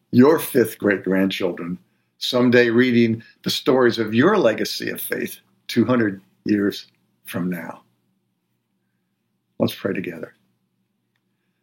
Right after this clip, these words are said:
Father God, thank you so much for being with us today. Thank you for putting that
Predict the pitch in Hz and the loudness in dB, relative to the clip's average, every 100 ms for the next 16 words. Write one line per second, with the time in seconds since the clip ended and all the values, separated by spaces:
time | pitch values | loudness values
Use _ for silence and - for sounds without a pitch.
0 | _ _ _ _ 135 131 123 117 113 - | _ _ _ _ 2 2 4 2 2 -2
1 | 123 123 - 123 120 117 - _ _ _ | 0 0 2 4 4 2 -8 _ _ _
2 | - 107 104 98 101 98 104 104 104 101 | -10 -6 -4 -4 -6 -4 -2 -2 -2 -4
3 | - - - 90 - - _ _ _ _ | -6 -12 -10 -10 -10 -16 _ _ _ _
4 | _ _ _ _ _ - 120 120 120 - | _ _ _ _ _ 0 0 2 0 0
5 | 113 - 120 117 110 104 92 - | -4 -2 0 2 2 0 -4 -8